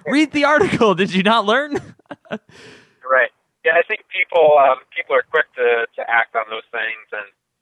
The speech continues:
Speaker 2: I mean, I wasn't around since nineteen seventy-four as a Rush fan. I wasn't even born in seventy-four, obviously, so I'm not a lifelong Rush fan. Um, but, you know, I, we all are dreading the day that it happens,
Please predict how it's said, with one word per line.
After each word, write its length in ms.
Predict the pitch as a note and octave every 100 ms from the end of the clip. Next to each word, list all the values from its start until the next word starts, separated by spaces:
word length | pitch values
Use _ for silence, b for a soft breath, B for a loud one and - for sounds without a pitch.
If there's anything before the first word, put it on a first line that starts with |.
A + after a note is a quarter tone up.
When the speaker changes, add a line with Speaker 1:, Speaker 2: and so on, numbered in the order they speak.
| - _ _ _ _ -
Speaker 2:
I 100 | A#2
mean, 180 | A#2+ A#2 A#2 _ - - - _ _ _ _ _
I 140 | C3+ D3+
wasn't 300 | E3 F3 D3+
around 360 | B2+ B2 C#3 -
since 140 | D3+ C#3+ D#3+
nineteen 380 | D#3 - D#3+ D3+
seventy-four 560 | D#3 D3+ D3+ D#3 D#3 D#3
as 60 | C#3+
a 40 |
Rush 180 | C#3 C#3+ D#3
fan. 160 | D3 C#3+
I 60 |
wasn't 240 | C3+ C3+ C#3
even 160 | A#2+
born 240 | A2+ B2 C3+
in 80 | C#3 -
seventy-four, 520 | C#3+ C#3 - D3 C#3+
obviously, 720 | C#3 C#3+ D3 - D3 C#3 C#3 - _ -
so 260 | B2+ B2 A#2+
I'm 160 | -
not 160 | B2+ A2+
a 80 | G#2+
lifelong 640 | A2+ C#3 - C#3 C#3 C#3 C3
Rush 160 | C3+ -
fan. 280 | D3 D3 D3 - _ b b b b A#2+
Um, 300 | A#2 A#2 A2+ - _ _ _ _ _ _ -
but, 80 | F3
you 40 | F#3+
know, 80 |
I, 240 | E3+ F3+ - _ -
we 120 | D#3 F3
all 240 | G#3+ G3 _ _ _ _ _
are 320 | D3 C#3+ C3+ - -
dreading 340 | C#3 D#3 C#3+
the 100 | C3+
day 300 | C#3 C3 C#3
that 140 | B2 A2+
it 80 |
happens, 640 | A2+ B2 B2+ A#2+ A2+ G#2+